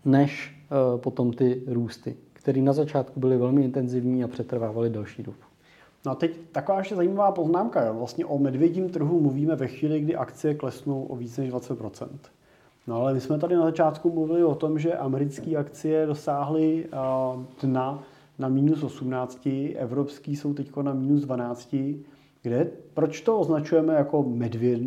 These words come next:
Speaker 2: medvědí trh v, v takovýhle situaci?
Speaker 1: Eh, tam je dobrý, že to, co ukazujeme, ukazujeme v korunovém vyjádření.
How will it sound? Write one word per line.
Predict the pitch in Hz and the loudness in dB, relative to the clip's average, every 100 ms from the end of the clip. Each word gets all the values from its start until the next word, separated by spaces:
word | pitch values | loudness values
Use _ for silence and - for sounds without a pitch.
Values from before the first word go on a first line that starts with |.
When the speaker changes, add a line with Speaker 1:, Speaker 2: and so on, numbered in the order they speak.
| 135 151 | -4 -2
Speaker 2:
medvědí | 127 120 135 147 147 | -2 0 -2 -2 -4
trh | 131 135 | -4 -6
v, | - - | -6 -2
v | 131 123 | -2 -2
takovýhle | - - 123 117 | -8 -8 -6 -6
situaci? | - 113 117 117 - 143 | -8 -10 -10 -10 -10 -12
Speaker 1:
Eh, | 147 - _ _ _ 143 143 147 147 - - | -12 -20 _ _ _ -2 -2 -4 -8 -10 0
tam | 135 | 6
je | 147 | 8
dobrý, | 147 156 | 8 4
že | 151 | 0
to, | 147 - - | -2 -6 -2
co | 175 | 0
ukazujeme, | 185 147 143 143 143 127 120 127 | 0 4 6 8 8 8 2 0
ukazujeme | 123 131 131 135 | -2 -2 0 0
v | 143 | 2
korunovém | 139 131 131 131 127 | 2 4 6 4 4
vyjádření. | 117 113 113 - 131 | 2 -2 -4 -8 -8